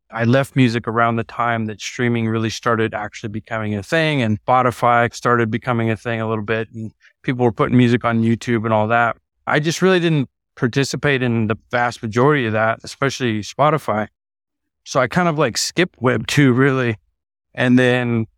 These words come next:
came back into music in Web three. But even grinding in Web one, it was rough. You have some wins and you have some successes, but it's just such a vast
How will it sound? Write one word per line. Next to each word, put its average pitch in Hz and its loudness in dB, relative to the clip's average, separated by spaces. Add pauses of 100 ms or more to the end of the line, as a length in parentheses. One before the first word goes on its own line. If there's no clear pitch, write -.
(140)
came 127 2
back 131 0
into 131 4
music 117 0
in 113 -2
Web 110 0
three. 160 2
But 107 -2 (300)
even 180 4
grinding 147 2
in 123 0
Web 117 -2
one, 120 2 (100)
it 101 -12
was 151 -14
rough. 165 0
You 139 2
have 156 2
some 143 2
wins 147 2
and 117 -2
you 113 0
have 123 0
some 123 -10
successes, 131 -4
but 120 -6 (140)
it's 156 2
just 180 2
such 170 -2
a 120 -10
vast 123 -2